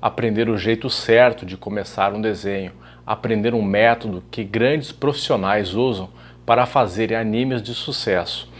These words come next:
ser capaz de tirar as ideias da sua cabeça e passar para o papel sem dificuldades, entender as estruturas certas para clonar qualquer personagem, ter a capacidade de criar fanarts incríveis.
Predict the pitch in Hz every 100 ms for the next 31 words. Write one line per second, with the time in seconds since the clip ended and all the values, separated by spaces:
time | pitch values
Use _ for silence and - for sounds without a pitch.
0 | - - - 160 151 123 - 104 107 98
1 | 90 - 107 92 101 98 110 90 101 104
2 | 92 95 - 151 143 98 101 110 - 90
3 | - - - - 117 - 117 - - 101
4 | 110 - 110 131 - 107 107 117 - 131
5 | 135 127 - 143 139 101 87 85 - -
6 | - - - - 147 139 156 110 98 117
7 | 107 98 110 - 135 - 117 120 104 -
8 | 107 117 120 95 - 107 107 101 127 117
9 | 101 110 117 120 - - 131 131 147 -
10 | 156 113 90 82 - - - - - -
11 | - - 131 131 110 113 - 151 - 110
12 | 101 113 107 95 98 - 101 95 95 -
13 | 131 117 104 120 117 - - 147 170 -
14 | - 127 117 87 85 - -